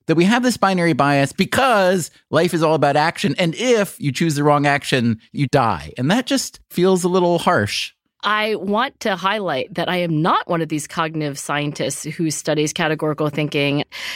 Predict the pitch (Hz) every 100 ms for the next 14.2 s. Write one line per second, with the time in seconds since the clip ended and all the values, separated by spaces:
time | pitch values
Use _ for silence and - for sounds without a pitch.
0 | - - 226 196 220 - - - 233 233
1 | 220 190 160 151 131 170 165 - 180 190
2 | 208 185 170 175 175 170 160 151 143 151
3 | 185 147 160 151 180 - 190 139 131 135
4 | 131 135 131 110 147 180 165 160 147 -
5 | 392 240 190 170 180 175 - 151 - 165
6 | - 185 190 139 143 139 131 240 262 240
7 | - - - 277 - 349 - 254 233 220
8 | - 175 175 170 175 - 160 156 165 175
9 | 180 156 135 - - - - - - -
10 | - - 214 330 - 302 202 - 196 208
11 | 202 269 - 226 196 185 226 302 180 151
12 | 156 175 - 190 220 214 214 190 180 208
13 | 240 262 - 202 208 208 185 180 165 -
14 | 175